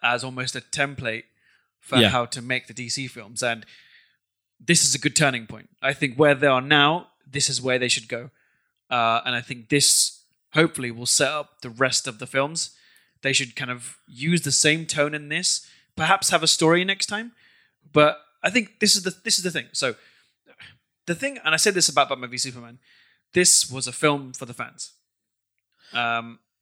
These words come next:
Speaker 2: Okay.
Speaker 1: it was an out-and-out brawl. It was an action film. It didn't have to have a story.
Speaker 2: I know. Yeah, no, no movie needs to have a story.
Speaker 1: Well, this is it. This is the thing,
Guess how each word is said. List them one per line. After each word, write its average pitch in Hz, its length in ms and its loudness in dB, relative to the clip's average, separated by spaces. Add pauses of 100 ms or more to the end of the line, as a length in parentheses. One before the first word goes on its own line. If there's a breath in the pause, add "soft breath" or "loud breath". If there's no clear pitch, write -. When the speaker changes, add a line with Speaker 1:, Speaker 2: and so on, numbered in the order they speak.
Speaker 2:
Okay. 117 460 0
Speaker 1:
it 180 160 -4
was 156 140 2
an 143 100 0
out-and-out 143 600 2
brawl. 120 260 -2
It 117 80 -10
was 123 120 -12
an 131 60 -10
action 135 380 0
film. 113 300 -16
It 113 80 -20
didn't 147 320 -4
have 170 280 0
to 143 100 0
have 131 180 0
a 127 40 2
story. 135 480 2 (340 soft breath)
Speaker 2:
I 143 100 8
know. 165 300 4 (120)
Yeah, 143 180 4
no, 156 200 2
no 160 200 2
movie 135 260 -2
needs 117 180 -6
to - 100 -4
have 117 140 2
a 117 60 0
story. 110 520 2 (200 loud breath)
Speaker 1:
Well, 208 100 6
this 247 140 4
is - 100 4
it. 269 200 2 (100)
This 202 260 6
is 226 120 2
the 214 100 2
thing, 190 420 2